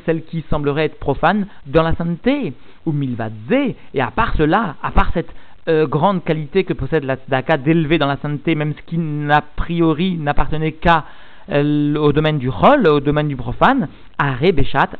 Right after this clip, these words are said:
à Torah, Ve'atfila, à part cela, au moment de l'étude de la Torah, au moment de l'accomplissement de la prière, Olé Lachem, Kol Ma Sha'achal, Ve'shata, Ve'na-, Ve'naene, s'élève vers Dieu tout ce qu'il a mangé, tout ce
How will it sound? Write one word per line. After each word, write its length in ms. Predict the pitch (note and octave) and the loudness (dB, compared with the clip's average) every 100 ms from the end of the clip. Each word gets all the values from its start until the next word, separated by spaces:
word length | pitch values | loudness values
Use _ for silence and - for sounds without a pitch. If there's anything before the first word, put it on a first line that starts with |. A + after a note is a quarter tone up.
| - | -8
à 100 | B2+ | -6
Torah, 320 | B2+ B2 F3+ | -4 -2 0
Ve'atfila, 460 | C#3 A#2+ - D#3 F#3+ | -2 -4 -4 -2 0
à 60 | |
part 160 | D#3 D3 | 2 2
cela, 220 | D3+ G3+ - - | 2 -2 -4 -2
au 100 | E3 | 2
moment 280 | E3 E3 A3 | 4 4 4
de 240 | D3+ E3+ - - - | 4 4 2 -4 0
l'étude 480 | E3 E3 E3 C4 C4 | 2 2 2 2 4
de 60 | |
la 120 | F#3 D#3 | 4 4
Torah, 260 | D3+ C#3+ | 4 4
au 40 | C#3+ | 6
moment 260 | F#3 A#3 | 6 4
de 240 | D3+ E3 D3 - D3 | 4 2 2 -4 0
l'accomplissement 640 | E3 E3 E3 D#3 G3 C4 | 0 2 -2 -2 2 4
de 80 | A3 | 4
la 100 | E3+ | 4
prière, 460 | - D3 A3 B3 - - - | 0 2 2 2 -2 -6 6
Olé 240 | G3+ G#3+ | 8 8
Lachem, 520 | G3 D#3 - B3+ A3+ F#3+ | 6 4 4 4 4 6
Kol 260 | B3 B3 | 6 8
Ma 160 | G#3+ B3 | 6 4
Sha'achal, 560 | - E3+ D#3+ - C4+ F3 | 4 2 2 2 2 2
Ve'shata, 380 | - D3+ A3+ | 2 2 4
Ve'na-, 280 | F3+ D#3+ D#3 - G3+ | 4 4 2 0 -2
Ve'naene, 920 | D3 D#3 D#3 D#3 E3 A3 D4 G3 B2+ - - - - - - - - | 2 4 4 4 4 4 2 0 -4 -10 -18 -20 -18 -18 -18 -16 -4
s'élève 260 | F3+ F#3+ F3 B2+ | 0 2 2 2
vers 200 | C#3+ A#2+ | 2 2
Dieu 260 | E3+ C4+ B3 - - - | 2 -2 -4 -12 -12 4
tout 260 | C4 B3 - - - - | 6 6 2 -12 -14 0
ce 240 | F#3 F#3 F3+ - | 6 6 6 -2
qu'il 360 | F3+ D#3+ D#3+ - | -2 -2 -2 -2
a 100 | D3 | -2
mangé, 460 | C#3+ C3+ C3+ D3 F3+ | 2 4 4 4 2
tout 120 | G3 | 0
ce 140 | F3+ | -4